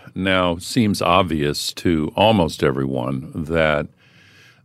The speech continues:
the severity of the crisis has reached a, a new level of intensity, with the climate-related extreme events becoming so common.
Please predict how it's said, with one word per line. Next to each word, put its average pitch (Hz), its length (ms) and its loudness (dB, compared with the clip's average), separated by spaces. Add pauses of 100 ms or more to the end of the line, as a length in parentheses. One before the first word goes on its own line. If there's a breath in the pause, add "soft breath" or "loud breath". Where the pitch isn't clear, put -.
(120)
the 80 280 -2
severity 87 760 2
of 69 220 -2
the 73 100 -8
crisis 80 760 0
has 73 440 -2
reached 82 380 -2
a, 71 260 -4
a 71 80 -2
new 76 220 0
level 67 480 0 (240)
of 65 320 -4
intensity, 71 840 -2 (520 loud breath)
with 71 300 -2
the 67 220 -2
climate-related 73 800 2
extreme 90 560 4
events 71 480 0
becoming 69 680 -2
so 87 300 2
common. 80 640 0